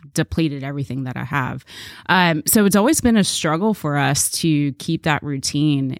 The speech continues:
And, uh, I think we were probably better at it when we were younger and the kids were little and you had story time. We had all of the Jesus storybook, Bible and kind of stuff. And we had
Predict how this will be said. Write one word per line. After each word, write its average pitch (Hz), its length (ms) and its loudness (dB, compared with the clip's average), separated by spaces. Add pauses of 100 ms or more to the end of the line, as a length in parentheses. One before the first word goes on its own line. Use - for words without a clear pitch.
And, 151 500 2 (140)
uh, 147 340 0 (240)
I 165 80 0
think 190 200 0
we 269 160 2
were 170 140 4
probably 147 260 0
better 143 300 0
at 147 140 2
it - 140 -2
when 147 240 0
we 139 160 -2
were 139 120 -6
younger 151 600 -2 (380)
and 170 120 4
the 156 60 2
kids 147 320 0
were 147 120 -2
little 139 360 -2
and 147 120 2
you 143 60 2
had 143 160 -2
story 180 380 2
time. 147 380 0
We 147 140 2
had 143 360 0
all 160 340 -2
of 143 220 0
the 147 360 0
Jesus 156 360 4
storybook, 143 840 -4
Bible 143 440 -2
and 139 260 -4
kind 143 220 -4
of 135 80 0
stuff. 139 440 0
And 143 120 -2
we 139 120 -2
had 143 360 -4